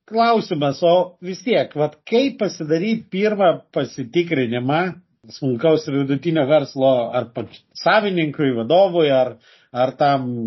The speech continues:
e, taip sakant, marketingu užsiimančiam žmogui, kad įsivertint, kad iš tikrųjų su seo yra, kad toj vietoj reikia smarkiai padirbėt. Nes, žinai, kartais žmonės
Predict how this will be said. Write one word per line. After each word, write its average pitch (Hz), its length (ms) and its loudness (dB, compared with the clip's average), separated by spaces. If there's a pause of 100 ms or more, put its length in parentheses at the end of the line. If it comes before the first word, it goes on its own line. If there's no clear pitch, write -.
(220)
e, 113 220 -8 (280)
taip 113 180 -6
sakant, 120 560 -4
marketingu 131 600 0
užsiimančiam 127 600 -2
žmogui, 170 480 2
kad 147 200 -4
įsivertint, 170 800 0 (500)
kad 156 200 -2
iš 160 180 -8
tikrųjų 185 500 0
su 147 160 -8
seo 196 440 4
yra, 156 600 2 (460)
kad 214 220 0
toj 247 280 4
vietoj 220 340 0
reikia 190 460 -2
smarkiai 175 480 -2
padirbėt. 135 640 -4 (840)
Nes, 131 320 -4
žinai, 147 400 0
kartais 170 540 0
žmonės 156 560 -2